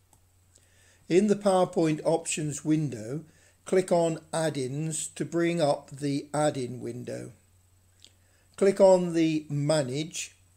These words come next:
drop-down menu. You will locate it near the bottom of the window.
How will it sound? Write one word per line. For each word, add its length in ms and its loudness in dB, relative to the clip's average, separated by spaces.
drop-down 680 0
menu. 520 -6
You 160 0
will 160 2
locate 560 0
it 140 -8
near 200 0
the 120 -2
bottom 420 0
of 140 -4
the 80 -4
window. 480 -4